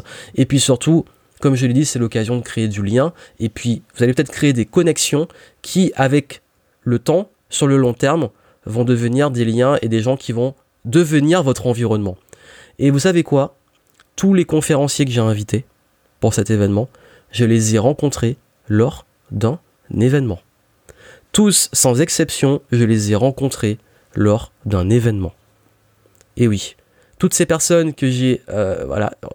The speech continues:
lors d'un événement, et parfois, c'était juste, on s'est croisés,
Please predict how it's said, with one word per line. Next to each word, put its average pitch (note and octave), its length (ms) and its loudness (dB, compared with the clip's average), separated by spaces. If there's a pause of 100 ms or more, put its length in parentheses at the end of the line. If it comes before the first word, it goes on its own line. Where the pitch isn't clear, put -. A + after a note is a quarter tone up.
(120)
lors C#3 200 2
d'un E3 160 2
événement, D3+ 400 2
et C#3+ 80 0
parfois, E3+ 480 -2 (600)
c'était E3 320 0
juste, G#3 220 -4
on E3+ 80 -2
s'est - 140 -4
croisés, D3 420 -2